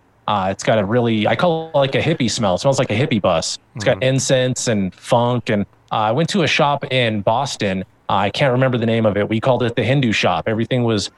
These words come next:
Speaker 1: had all the Om symbols on it, and they sold incense, and it had all the, you know what I'm talking about.
Speaker 2: Mm-hmm.
Speaker 1: Uh, it smelled like that shop.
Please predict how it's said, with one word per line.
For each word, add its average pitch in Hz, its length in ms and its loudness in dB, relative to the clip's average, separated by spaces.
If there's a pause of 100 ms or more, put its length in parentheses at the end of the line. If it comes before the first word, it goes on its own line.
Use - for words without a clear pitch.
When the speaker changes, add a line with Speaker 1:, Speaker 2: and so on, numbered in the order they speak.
(140)
Speaker 1:
had 117 120 0
all 117 100 2
the 117 180 0
Om 120 220 0
symbols 120 380 0
on 120 160 0
it, 120 80 2
and 98 80 -2
they 98 80 0
sold 117 320 2
incense, 117 560 2
and 98 80 2
it 95 80 0
had 117 100 2
all 110 140 2
the, 104 160 0
you 143 100 0
know 120 60 2
what 92 80 2
I'm 87 60 -4
talking 104 280 -2
about. 113 280 0
Speaker 2:
Mm-hmm. 135 200 -6
Speaker 1:
Uh, 117 60 0
it 117 120 -2
smelled 156 220 2
like 120 160 0
that 110 220 0
shop. 85 320 0